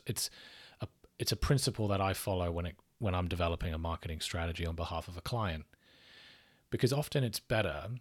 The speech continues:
to focus on improving everything that you've got by one percent than it is to try and make a dozen or so big, risky bets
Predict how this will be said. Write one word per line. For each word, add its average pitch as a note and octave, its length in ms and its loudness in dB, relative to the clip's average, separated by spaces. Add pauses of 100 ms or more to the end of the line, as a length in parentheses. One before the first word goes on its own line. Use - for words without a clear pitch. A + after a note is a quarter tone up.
(340)
to G2+ 100 -4
focus - 520 0
on G2 120 -2
improving G2+ 560 -2
everything C3 380 -2
that A2+ 120 0
you've G#2+ 180 -2
got - 280 -4 (360)
by F2+ 380 2 (680)
one G2 220 6
percent - 440 0 (600)
than G2+ 140 4
it G2 100 4
is G#2 220 4
to - 100 -4
try G2 340 0
and F2+ 120 -2
make E2 500 -4 (400)
a F#2+ 80 -2
dozen G2 420 2
or F2+ 100 0
so D#2+ 300 -2 (220)
big, G2 380 4 (180)
risky F2+ 400 2
bets - 540 -4